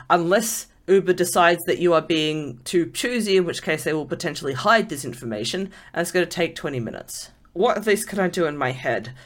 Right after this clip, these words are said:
So that's nearly fifteen dollars. Fifteen dollars, this is a third of an hour, so I can say that's roughly, uh, forty-five dollars an hour?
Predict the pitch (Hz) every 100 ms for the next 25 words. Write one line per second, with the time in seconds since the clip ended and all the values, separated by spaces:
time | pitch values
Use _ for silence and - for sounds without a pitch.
0 | - _ - - 185 185 180 165 - _
1 | _ - _ 190 262 - 226 247 254 247
2 | - 214 214 202 190 175 196 247 285 -
3 | - 196 220 196 196 185 190 185 185 175
4 | 175 175 - 180 175 170 160 - 147 165
5 | 180 190 - - - 175 190 185 185 180
6 | 180 165 170 165 - 156 131 - 160 156
7 | 139 107 - - _ _ _ _ _ _
8 | - - - 185 196 214 - 95 87 127
9 | 131 277 - 349 349 - - 359 381 392